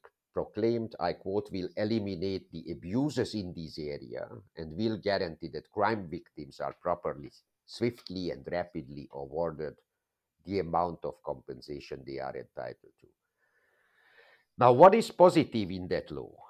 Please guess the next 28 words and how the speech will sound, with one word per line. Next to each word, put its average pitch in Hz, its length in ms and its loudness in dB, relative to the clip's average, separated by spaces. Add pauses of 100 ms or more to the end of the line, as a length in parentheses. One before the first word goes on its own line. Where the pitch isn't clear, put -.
(380)
is 135 380 -2
that 107 400 4 (580)
it 117 140 -4
is 156 140 4
admitted 131 560 2
that - 220 -6
prison 143 440 0
overcrowding 101 880 2
and 78 180 -10
poor 113 220 -2
detention 92 680 -6
conditions 78 760 -6
were 85 260 -2
the 80 80 -12
cause 85 340 -6
for 78 180 -6 (100)
compensation 78 840 -8
claims, 73 360 -12
and 71 180 -10
therefore 120 400 0
the 82 120 -6
government 92 560 -2
is - 160 -16
called 113 340 0
upon 92 320 -2
to 80 180 -12
take 87 260 -4
measures 76 680 -8